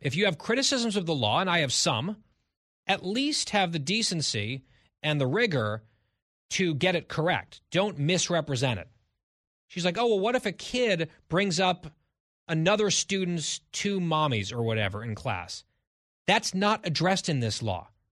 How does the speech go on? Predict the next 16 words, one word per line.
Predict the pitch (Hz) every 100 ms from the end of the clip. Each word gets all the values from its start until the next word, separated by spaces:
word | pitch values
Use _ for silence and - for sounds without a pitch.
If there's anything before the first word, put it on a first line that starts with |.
| _ _ _ _ _ _ _ _ _ _ -
What's | 165 175
addressed | 143 170 226 233
in |
this | 220 180 185
law | 160
is | - 139
classroom | - - - 202 214 - 214 190 -
instruction, | 170 156 - - 175 175 - - - _ _ -
the |
curricula, | 143 - 156 175 - 131 98 - -
what | - 160
is | 147 -
taught | - - 202 190 -
to | 170
students, | - 156 131 123 - - -
not | 143 185 202